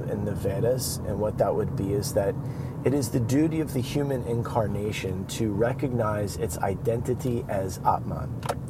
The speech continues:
soul, uh, whatever, awareness.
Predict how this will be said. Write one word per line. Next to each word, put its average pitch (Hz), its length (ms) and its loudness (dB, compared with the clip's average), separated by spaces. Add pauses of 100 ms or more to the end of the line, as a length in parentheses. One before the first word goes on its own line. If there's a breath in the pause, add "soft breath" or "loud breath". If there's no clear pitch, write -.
(100)
soul, 92 520 2 (1500)
uh, - 380 -8 (520)
whatever, 92 420 -2 (360)
awareness. 85 420 -4